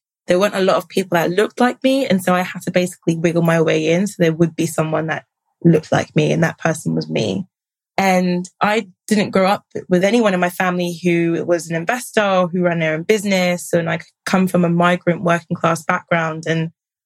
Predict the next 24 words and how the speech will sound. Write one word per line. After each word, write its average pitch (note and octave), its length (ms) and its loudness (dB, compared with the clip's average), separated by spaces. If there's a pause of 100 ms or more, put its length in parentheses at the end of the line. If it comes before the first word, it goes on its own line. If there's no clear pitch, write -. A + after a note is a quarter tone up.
(180)
I F3 480 0
didn't G3 220 0
really F#3+ 140 0
have F#3 180 0
a F3+ 40 2
lot F3 120 2
of - 100 -6
people E3+ 320 -2
who E3+ 140 2
were E3 160 0
in G3+ 140 2
this E3 180 -2
space D#3 340 -2
to E3+ 100 2
really E3+ 200 2
lean E3+ 380 4
from G#3 300 0
to - 180 -10
understand E3 600 -2
how D#3+ 200 -2
I D#3+ 100 0
would D#3+ 200 -8
then D#3+ 180 0
navigate D#3+ 560 -2